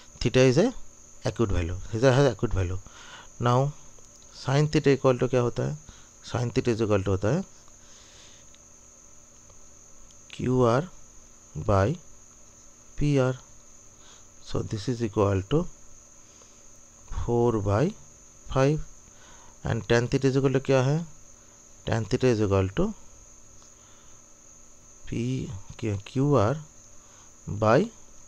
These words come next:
पी क्यू, perpendicular by base, okay। So this is equal to how much? four by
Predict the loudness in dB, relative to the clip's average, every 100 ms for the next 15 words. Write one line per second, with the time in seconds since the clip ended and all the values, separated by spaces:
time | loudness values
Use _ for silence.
0 | -4 -4 -2 -2 -2 -6 -18 -20 -20 -20
1 | -20 -20 -20 -20 -20 -20 -20 -20 -10 -6
2 | -2 -2 -2 0 2 4 4 0 -4 -20
3 | -20 -20 -20 -16 -6 -6 -6 -10 -14 -12
4 | -6 -4 -6 -10 -20 -20 -20 -20 -20 -10
5 | -8 -6 -6 -2 0 0 0 0 0 0
6 | -4 -12 -12 -20 -6 -2 -2 0 0 0